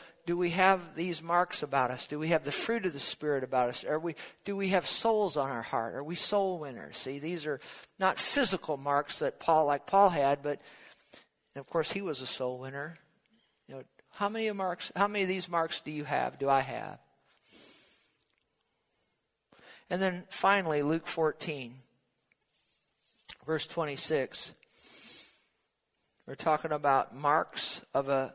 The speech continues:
a missionary here. Marks of a disciple. Jesus said, Luke fourteen twenty-six, "If anyone comes to me and does not hate," Whew.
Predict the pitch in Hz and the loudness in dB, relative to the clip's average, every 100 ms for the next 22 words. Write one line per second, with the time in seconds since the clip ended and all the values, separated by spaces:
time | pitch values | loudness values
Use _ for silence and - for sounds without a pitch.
0 | - 127 143 143 131 117 107 110 113 101 | -10 -8 -6 -6 -8 -8 -8 -10 -10 -10
1 | 104 _ _ - 123 - 143 139 139 143 | -12 _ _ -4 -2 -2 -6 -4 -4 0
2 | 143 127 120 117 - - - - - - | 2 2 0 -12 -12 -20 -20 -20 -20 -8
3 | 123 202 247 233 220 - 190 147 143 151 | -2 2 2 4 4 4 6 4 4 -2
4 | - 170 165 185 170 170 170 170 - 123 | 0 0 0 -4 -6 -4 -4 -2 -2 -4
5 | - - - _ _ _ _ _ _ _ | -4 -14 -14 _ _ _ _ _ _ _
6 | _ - - - _ _ _ _ _ - | _ -20 -20 -20 _ _ _ _ _ -20
7 | _ _ _ 175 175 180 214 277 269 269 | _ _ _ 2 4 6 4 4 4 2
8 | 262 - 254 262 247 - 254 196 165 160 | 2 4 6 6 0 0 2 4 4 2
9 | 180 - - - - 170 170 170 165 151 | 0 -4 -6 -10 -2 -2 2 4 4 4
10 | 175 185 - - - 226 185 - - - | 4 4 2 -8 2 2 2 -2 -6 -6
11 | - - _ _ _ _ _ _ _ _ | -14 -20 _ _ _ _ _ _ _ _
12 | _ _ _ _ - | _ _ _ _ -12